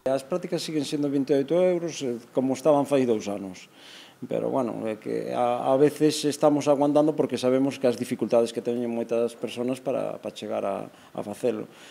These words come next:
Se, se te das conta, nós estamos axustando os nosos márxenes moito máis con esta subida. Non, nós non gañamos máis, ben, perdemos moito máis con estas subidas que se están producindo.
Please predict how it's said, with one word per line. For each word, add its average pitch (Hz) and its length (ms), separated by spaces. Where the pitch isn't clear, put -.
Se, 139 480
se 139 160
te 156 160
das 151 160
conta, 127 240
nós 143 320
estamos 139 400
axustando 131 480
os 131 160
nosos 127 240
márxenes 151 640
moito 127 320
máis 104 320
con 110 240
esta 110 160
subida. 107 400
Non, 123 320
nós 127 240
non 131 160
gañamos 113 400
máis, 120 240
ben, 113 240
perdemos 123 400
moito 117 320
máis 104 160
con 98 160
estas 95 240
subidas 95 240
que 95 160
se - 80
están 98 160
producindo. 95 480